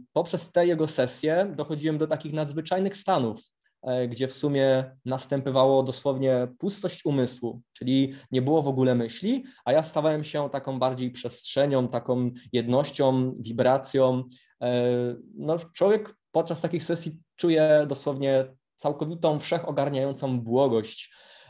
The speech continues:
E, więc to już dało mi taki wyraźny sygnał, no i skoro takie sesje tutaj można sobie robić, to dlaczego by nie pójść dalej, nie, e, nie eksperymentować z jakimiś innymi sesjami oddechowymi? I okazuje się, że na przykład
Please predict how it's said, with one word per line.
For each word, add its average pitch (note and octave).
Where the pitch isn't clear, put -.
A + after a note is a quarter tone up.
E, A#2
więc C3
to D#3+
już C#3
dało C#3
mi C#3
taki B2+
wyraźny C3
sygnał, C3
no A#2+
i A#2+
skoro C3+
takie B2
sesje B2+
tutaj A#2+
można A#2
sobie B2+
robić, B2
to B2+
dlaczego C3+
by C#3
nie C3+
pójść B2
dalej, C3+
nie, C3
e, B2+
nie C#3
eksperymentować D#3+
z C3+
jakimiś C3+
innymi E3+
sesjami B2+
oddechowymi? C3
I C#3
okazuje F3
się, F#3+
że E3
na E3+
przykład E3